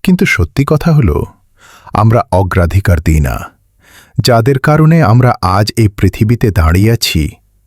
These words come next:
তাদের জন্যই আমাদের সময় নেই। আবেগের চূড়া একদিন আসবে, যেদিন ফোনটা ধরার জন্য আর কেউ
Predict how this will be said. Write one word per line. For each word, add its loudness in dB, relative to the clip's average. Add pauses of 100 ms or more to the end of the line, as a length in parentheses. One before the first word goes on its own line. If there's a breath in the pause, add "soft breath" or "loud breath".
(120)
তাদের -2
জন্যই 2
আমাদের 2
সময় 2
নেই। 0 (840 loud breath)
আবেগের 0
চূড়া 0 (240)
একদিন 0
আসবে, -2 (680 loud breath)
যেদিন 0
ফোনটা 0
ধরার 0
জন্য 2 (280 soft breath)
আর 0
কেউ 0